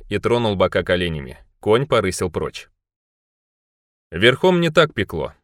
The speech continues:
Ветерок забредал под просторную рубаху, остужал. Через три версты показалась гроздь коричневых юрт, выросшая у подножья холма.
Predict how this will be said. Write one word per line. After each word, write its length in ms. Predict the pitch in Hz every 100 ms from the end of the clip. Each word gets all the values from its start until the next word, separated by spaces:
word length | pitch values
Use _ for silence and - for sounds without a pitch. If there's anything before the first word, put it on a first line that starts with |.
| _
Ветерок 540 | - 87 98 117 147 -
забредал 520 | 92 92 101 104 117
под 160 | 98 -
просторную 560 | 98 - 110 98 92
рубаху, 480 | 87 85 117 - 101 - _
остужал. 580 | - 104 104 87 73 - _ _ _ _ _ _ _ _ _ _ _ _ _ _ _
Через 320 | - 110 113
три 180 | - 175
версты 400 | 156 - - 135
показалась 600 | 131 113 101 110 127 104
гроздь 480 | 98 101 117 - -
коричневых 640 | 107 104 92 101 101 107
юрт, 480 | 117 101 76 - -
выросшая 640 | - 90 110 110 110 104 98
у 100 | 107
подножья 600 | 95 101 90 90 85 90
холма. 460 | - 95 90 62